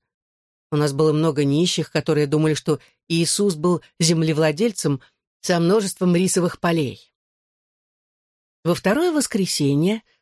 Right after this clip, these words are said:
пастор Аминь говорил пять минут, мисс Баннер — три. Затем пастор еще пять минут, мисс Баннер — одну.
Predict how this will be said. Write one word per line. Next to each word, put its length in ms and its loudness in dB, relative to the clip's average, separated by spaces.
пастор 360 -2
Аминь 320 2
говорил 380 2
пять 320 -2
минут, 540 0
мисс 220 2
Баннер — 520 0
три. 300 -2
Затем 440 -2
пастор 460 -2
еще 380 -2
пять 240 -4
минут, 340 0
мисс 220 2
Баннер — 440 0
одну. 420 -4